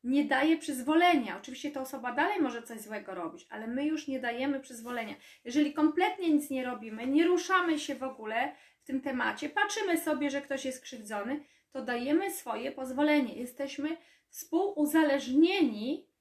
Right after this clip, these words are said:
z tym kimś, kto złe rzeczy robi i jesteśmy współwinni również, współwinni, e, według prawa i według, e, takiego niepisanego prawa. Także pamiętajcie.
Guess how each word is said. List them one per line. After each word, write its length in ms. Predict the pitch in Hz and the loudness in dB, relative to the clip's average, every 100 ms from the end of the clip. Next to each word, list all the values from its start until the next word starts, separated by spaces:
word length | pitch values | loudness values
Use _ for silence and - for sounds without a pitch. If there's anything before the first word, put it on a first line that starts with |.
| _ _ | _ _
z 120 | _ | _
tym 300 | 277 247 - | -8 -8 -8
kimś, 320 | - 302 294 | 0 4 4
kto 220 | - - 247 | 0 -12 -10
złe 380 | 233 226 220 | -6 -4 -4
rzeczy 340 | 214 233 226 214 | -4 -8 -8 -8
robi 340 | 190 185 302 427 _ _ _ - | -6 -4 -4 -6 _ _ _ 2
i 140 | 294 | 4
jesteśmy 760 | 294 277 - 285 294 330 349 339 | 4 2 -4 -6 0 0 0 -4
współwinni 1120 | - - - 247 220 196 233 370 359 262 226 | -12 -20 -10 -8 -8 -4 4 6 6 4 0
również, 680 | 208 202 202 185 180 - - _ | -6 -8 -10 -10 -10 -12 -20 _
współwinni, 1120 | _ - 311 330 320 233 294 294 240 180 - _ - _ | _ -10 0 4 4 4 2 2 0 -6 -14 _ -20 _
e, 180 | 240 226 | -10 -4
według 440 | 254 269 240 - - | -2 -2 -4 -10 -8
prawa 680 | 262 262 269 240 269 370 - | 0 2 2 4 6 6 4
i 120 | 269 | -2
według, 680 | 254 311 - 330 339 - _ _ _ - _ _ - | 2 2 6 4 4 -4 _ _ _ -20 _ _ -4
e, 520 | 285 277 285 294 294 | 2 6 6 8 6
takiego 360 | 294 262 262 294 | 4 -2 2 2
niepisanego 640 | 269 262 269 254 226 220 | 2 -4 -6 -6 -6 -10
prawa. 400 | - 185 170 - _ | -12 -10 -10 -12 _
Także 260 | 240 240 262 | -10 -4 0
pamiętajcie. 880 | 302 311 320 302 254 214 202 - | 6 8 8 8 2 0 -4 -12